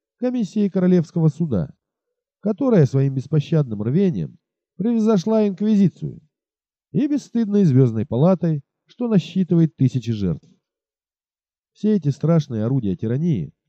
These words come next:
вот уже на протяжении десяти лет действовали полным ходом,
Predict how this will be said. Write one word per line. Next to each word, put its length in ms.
вот 200
уже 420
на 120
протяжении 560
десяти 400
лет 260
действовали 480
полным 420
ходом, 440